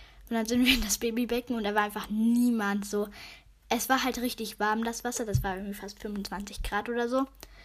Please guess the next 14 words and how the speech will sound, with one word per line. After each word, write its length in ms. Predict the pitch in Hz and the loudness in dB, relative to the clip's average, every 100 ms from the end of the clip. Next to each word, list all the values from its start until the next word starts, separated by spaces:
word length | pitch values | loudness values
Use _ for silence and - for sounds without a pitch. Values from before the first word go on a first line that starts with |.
| - - _ | -20 -20 _
Und 140 | - 240 | 0 4
da 140 | 233 | 4
war 180 | 226 240 | 4 4
halt 180 | 233 208 | 2 2
so 120 | 214 | -2
niemand. 540 | 208 202 202 185 196 - - - - - - - - - - _ - | -2 -2 -2 -4 -6 -8 -14 -16 -14 -16 -20 -20 -20 -20 -20 _ -2
Das 140 | 247 | 0
ist 100 | 214 | 2
so 120 | 233 | 0
komisch. 560 | 220 240 233 220 240 - - - - _ _ - - - - _ _ _ - - | 0 0 2 0 -4 -8 -20 -20 -20 _ _ -20 -20 -20 -20 _ _ _ -20 2
Aber 320 | 220 220 262 | 4 4 2
ja. 320 | 269 226 247 269 - - - - - - - - - - - - - - | 0 -2 -6 -8 -12 -10 -12 -16 -20 -20 -18 -18 -18 -20 -20 -20 -20 -12
Anyway. 540 | - 247 226 226 220 262 - - - - - - - - - - - - - - - - | -6 -2 0 0 0 -4 -14 -20 -20 -20 -20 -20 -20 -20 -20 -20 -20 -20 -20 -20 -2 4
Ja, 320 | 285 240 202 | 6 6 4